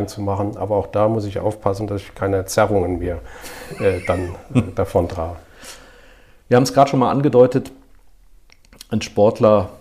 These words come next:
Speaker 1: muss bestimmte Voraussetzungen erfüllen, um überhaupt in der Spitze mithalten zu können. Wie hat Ihnen das im Beruf,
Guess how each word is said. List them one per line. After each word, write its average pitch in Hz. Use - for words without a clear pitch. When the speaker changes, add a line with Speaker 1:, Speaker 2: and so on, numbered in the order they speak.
Speaker 1:
muss 113
bestimmte 110
Voraussetzungen 104
erfüllen, 120
um -
überhaupt 98
in 113
der 104
Spitze -
mithalten 92
zu 87
können. 101
Wie 113
hat -
Ihnen 120
das 110
im 113
Beruf, 101